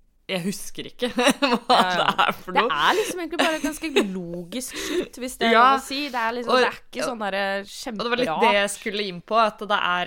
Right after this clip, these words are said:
Speaker 1: jeg føler mye sånn, særlig postapokalyptisk media, og særlig sånne ting som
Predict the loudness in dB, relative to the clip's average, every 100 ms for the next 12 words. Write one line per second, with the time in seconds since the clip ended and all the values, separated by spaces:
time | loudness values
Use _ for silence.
0 | -6 -10 -8 -6 -8 -8 -8 -4 -2 0
1 | -2 -2 -6 -8 -10 -10 -10 -6 0 2
2 | 0 -2 -6 -2 2 2 0 -6 -10 -10
3 | -10 -12 -12 -10 -10 -10 -12 -10 -10 -8
4 | -8 -6 2 4 4 2 -2 -2 -2 -6
5 | -10 -10 -12 -12 -14 -10 -10 -12